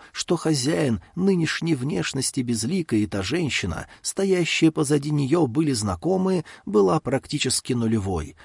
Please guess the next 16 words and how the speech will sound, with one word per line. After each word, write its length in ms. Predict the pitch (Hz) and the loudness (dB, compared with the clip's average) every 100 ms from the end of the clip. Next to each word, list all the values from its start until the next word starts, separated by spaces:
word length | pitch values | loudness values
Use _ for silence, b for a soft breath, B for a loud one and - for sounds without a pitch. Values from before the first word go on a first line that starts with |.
| B | B
В 120 | 98 95 | -6 -4
лагере 560 | 104 110 104 85 73 _ | -2 -2 -2 -4 -6 _
слишком 680 | - 139 160 156 - 156 143 | -4 -2 0 -2 -2 -2 0
много 380 | 139 139 120 131 | 2 0 0 0
наёмников. 840 | 117 113 87 82 - - - - b b b b | 0 0 0 -4 -6 -12 -14 -18 b b b b
«Вот 260 | 95 107 139 _ | -6 -4 -6 _
только 340 | - 160 143 156 | -2 -2 2 2
не 120 | 151 | 4
говорите, 680 | 143 151 180 170 - - - B | 2 0 0 0 -2 -6 -12 B
что 300 | - - - | -8 -6 -4
она 380 | 101 98 156 185 B B | -4 -2 -2 -6 B B
всех 560 | - - - 190 156 - | -6 -2 2 2 0 -6
их 260 | 151 - | -6 -4
выучила 580 | 120 175 220 - 175 170 | -4 0 -2 0 2 2
в 80 | 123 | 2
лицо 520 | 131 - - 185 | -2 0 0 0